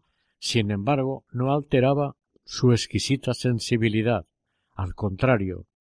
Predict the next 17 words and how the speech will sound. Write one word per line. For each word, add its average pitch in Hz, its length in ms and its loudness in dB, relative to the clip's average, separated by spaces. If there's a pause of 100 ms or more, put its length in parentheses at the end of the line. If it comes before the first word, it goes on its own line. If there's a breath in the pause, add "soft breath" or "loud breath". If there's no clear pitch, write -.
(960)
Jesús 147 640 -2 (140)
quería 131 420 0
que, 117 360 -2 (500)
mediante 117 760 0 (240)
una 160 260 2
vida 143 380 0 (200)
de 113 120 -6
singular 117 580 -2
pureza, 135 580 0 (440 soft breath)
Gema, 131 460 2 (160)
mujer 120 420 -2
de 98 140 -2
carne 120 540 0
y 104 160 -6
sangre, 127 540 0 (320)
se - 260 0
convirtiera 147 880 2